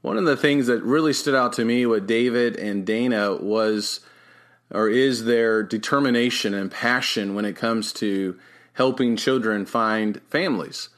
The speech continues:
And you'll find out why as you listen to this episode here.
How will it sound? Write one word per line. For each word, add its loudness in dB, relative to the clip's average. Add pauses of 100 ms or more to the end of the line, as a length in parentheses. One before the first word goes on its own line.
(880)
And 2
you'll 4
find 2
out 2
why 2
as 0
you 0
listen 0
to -2
this -2
episode -2
here. -4